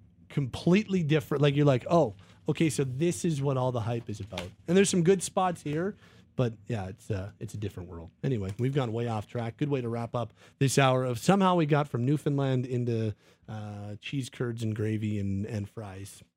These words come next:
That's what'll happen on June fourteenth. When we've been doing <laughs> Flames Talk nonstop. <laughs>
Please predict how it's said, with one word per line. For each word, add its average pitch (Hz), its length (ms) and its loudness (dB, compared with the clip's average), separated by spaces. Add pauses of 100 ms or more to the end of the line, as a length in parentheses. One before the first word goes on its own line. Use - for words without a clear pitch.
That's - 760 -18
what'll 180 180 2
happen 127 600 -2
on 113 380 -4
June 120 200 -6
fourteenth. 113 560 -8 (1160)
When 131 120 4
we've - 300 -6
been 123 80 -2
doing 127 160 -2 (200)
<laughs> - 220 -20
Flames 151 280 -4
Talk 151 300 -4
nonstop. 170 720 -2 (520)
<laughs> 220 40 2